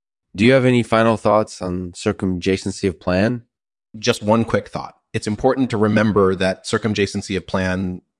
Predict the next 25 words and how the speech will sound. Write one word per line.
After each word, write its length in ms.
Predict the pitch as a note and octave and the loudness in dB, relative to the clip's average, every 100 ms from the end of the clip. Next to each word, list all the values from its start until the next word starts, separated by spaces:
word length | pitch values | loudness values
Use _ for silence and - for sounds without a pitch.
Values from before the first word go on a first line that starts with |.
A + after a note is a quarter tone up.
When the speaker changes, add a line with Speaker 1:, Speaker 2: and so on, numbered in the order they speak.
| - | -8
Speaker 2:
is 140 | G2 | -4
not 180 | G2 F#2 | -2 -2
magic. 440 | F#2 E2+ D#2 - _ _ _ _ _ _ | -2 -4 -6 -12 _ _ _ _ _ _
Speaker 1:
Thanks 240 | G#2+ G#2 | 0 0
for 140 | - G2 | 0 0
your 160 | F2+ | 2
input, 460 | F#2 F2 F2 E2 - - | 2 2 2 2 -2 -4
Congressman 440 | F#2+ F#2+ F2+ E2+ | 0 0 -2 -2
Botvinnik. 600 | F2 E2+ F2+ F2 E2 - - _ - | 0 0 0 -4 -6 -10 -20 _ -2
That 100 | G#2 | 0
was 140 | G2 | 2
really 160 | F#2+ F2 | 2 2
interesting 340 | E2+ - E2+ | -2 -6 -10
stuff. 380 | - D#2 D2 _ _ _ _ _ - | -4 -4 -4 _ _ _ _ _ -10
Speaker 2:
No 200 | A2+ G#2 | -6 -4
problem, 420 | G2+ E2+ E2+ F2+ | -4 -6 -8 -12
Lexman. 420 | F2+ - - - - | -12 -14 -18 -10 -2
Thank 160 | C3 | 0
you 80 | D3+ | 0
for 80 | C3+ | -2
having 240 | C3 B2+ | 0 0
me 80 | A#2+ | 2
on 160 | A2 G#2+ | 0 -2
the 40 | |
show. 520 | - G#2 F#2+ F#2 F#2 | -2 -2 -2 -4 -8